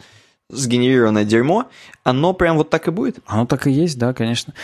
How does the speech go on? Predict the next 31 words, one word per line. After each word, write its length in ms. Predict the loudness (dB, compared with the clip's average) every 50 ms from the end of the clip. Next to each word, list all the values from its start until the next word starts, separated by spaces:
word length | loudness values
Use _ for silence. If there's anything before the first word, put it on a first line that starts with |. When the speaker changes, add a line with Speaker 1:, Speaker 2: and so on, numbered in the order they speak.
| -16 -10
Speaker 2:
Чтоб 180 | -4 -4 -2 0
ты 80 | 0 0
понимал, 400 | 2 2 2 4 4 2 2 2
здесь 280 | 2 0 0 0 0 0
есть, 380 | 2 2 2 0 -2 -4 -8 -8
э, 180 | -4 -2 -2 0
вот 240 | 0 0 -2 0
в 100 | 2 2
этом, 340 | 2 2 2 0 -2 -2 -2
именно 400 | -4 -2 0 0 2 2 2 2
в 40 | 2
этой 200 | 2 0 0 -2
статье, 480 | -4 -4 -8 -8 -2 0 0 0 0 -2 -8 -20 -20 -20 -12 _
предпоследняя 680 | 0 2 2 2 0 -2 -2 0 2 2 2 2 0 0
ссылка, 400 | 0 0 0 2 0 0 2 0
это 200 | 0 0 0 -2
Smart 420 | -4 -2 0 2 2 2 2 0 0
Battery 360 | 0 0 0 0 -2 -4 -2
Case. 340 | -2 -2 -4 -2 -2 -4 -2
Можешь 240 | 0 0 0 0 0
на 60 | 0 0
неё 140 | 0 0
тыкнуть. 520 | 0 0 -2 -4 -2 -2 -6 -6 -6 -10 _ _ _ _ _ _ _ _ _ _ _ _ _ _ _ _ _ _ _ -8
Вот. 580 | -6 -4 -2 -2 -2 -2 -4 -4 -6 -10 -16 _ -6
И 140 | -4 -4 -4
там 300 | -4 0 0 2 2 4
Speaker 1:
Мгм, 80 | 2 2
Speaker 2:
есть 240 | 2 2 0 0
прям 180 | -2 0 0 0
Speaker 1:
мгм. 120 | 0 0
Speaker 2:
видосы 420 | 0 0 -2 -2 -2 -6 -8 -8